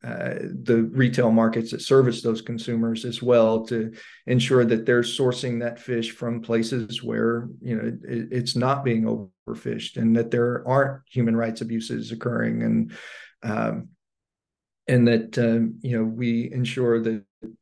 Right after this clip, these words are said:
we are effectively managing our fisheries wherever they may occur around the globe. And that's a, a, a very big challenge, but, um, but one that I, I hope that I'm able to contribute to in, in my daily activities.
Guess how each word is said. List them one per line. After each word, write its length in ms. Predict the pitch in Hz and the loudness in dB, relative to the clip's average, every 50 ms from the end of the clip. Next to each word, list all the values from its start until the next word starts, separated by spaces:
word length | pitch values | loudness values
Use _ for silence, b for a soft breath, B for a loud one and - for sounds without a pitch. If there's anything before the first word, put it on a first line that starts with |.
| _ _ - | _ _ -12
we 200 | 135 123 127 120 | -6 -2 2 4
are 140 | 117 117 113 | 4 4 4
effectively 500 | 110 - 139 127 131 - 123 123 123 113 | 2 2 0 0 2 0 -2 0 0 0
managing 420 | 113 110 113 113 113 123 117 113 | 2 0 0 -2 -2 -4 -4 -4
our 120 | 113 110 | -4 -4
fisheries 440 | 113 - 113 113 - 117 113 113 - | -4 -6 -8 -8 -8 -8 -8 -6 -4
wherever 260 | 117 110 117 117 113 | -2 0 2 2 2
they 100 | 110 113 110 | 2 0 -2
may 160 | 113 113 113 | -2 -2 -4
occur 380 | 110 110 - 113 110 110 107 110 | -4 -6 -6 -4 -4 -4 -4 -4
around 240 | 113 113 110 107 | -4 -6 -6 -6
the 60 | 104 107 | -10 -8
globe. 440 | 110 120 113 110 107 104 - - | -4 -2 -2 0 -2 -4 -6 -8
And 100 | 113 113 | -6 -6
that's 340 | 113 113 113 - - - - | -6 -6 -6 -8 -10 -10 -8
a, 220 | 113 110 107 107 110 - - | -8 -6 -6 -8 -8 -8 -6
a, 120 | 117 110 - - - 123 | -6 -6 -4 -2 -2 0
a 20 | |
very 500 | 117 113 131 123 120 113 113 113 - - - - 123 | 2 6 6 8 8 8 6 4 2 -2 -10 -8 -2
big 280 | 117 127 120 110 113 - | 2 2 2 2 0 -4
challenge, 640 | - - 131 123 123 123 120 113 113 110 - - - | -4 0 2 4 6 6 6 6 4 2 0 -2 -2
but, 420 | 117 110 107 113 110 - - - | 0 0 0 0 -4 -8 -6 -4
um, 320 | 120 113 110 107 110 110 - B B B B B B B B B B B | -2 -2 -2 -2 -4 -6 -10 B B B B B B B B B B B
but 140 | 131 120 - | 2 4 6
one 200 | 123 131 131 127 | 6 6 6 6
that 140 | 127 120 120 | 6 6 6
I, 340 | 120 120 117 117 120 120 120 | 6 6 6 4 2 -2 -2
I 20 | |
hope 420 | 113 - 131 135 135 135 135 - - | -2 0 2 2 2 2 0 -4 -2
that 320 | 123 113 110 110 - - - | -2 -2 -2 -2 -6 -12 -6
I'm 220 | 120 117 113 113 | -4 0 0 2
able 220 | 113 113 113 113 110 - | 2 0 0 -2 -4 -6
to 100 | 113 113 | -8 -10
contribute 600 | 113 110 110 - - 123 113 113 113 113 113 - | -10 -10 -10 -8 -6 -4 -4 -2 -4 -4 -6 -4
to 280 | - 117 113 110 110 | -2 -2 0 0 -2
in, 300 | 107 107 107 110 113 110 - | -2 -6 -6 -8 -10 -10 -8
in 440 | 120 113 113 113 113 113 113 113 - | -6 -4 -2 -2 -2 -2 -4 -6 -6
my 160 | 123 117 110 | -4 -4 -2
daily 380 | 107 113 113 110 110 107 107 110 | 0 0 0 0 2 0 -2 -2
activities. 760 | 117 117 - - 127 120 110 113 113 113 - - - - - | -4 -6 -4 0 0 0 0 -2 -4 -6 -8 -10 -14 -16 -20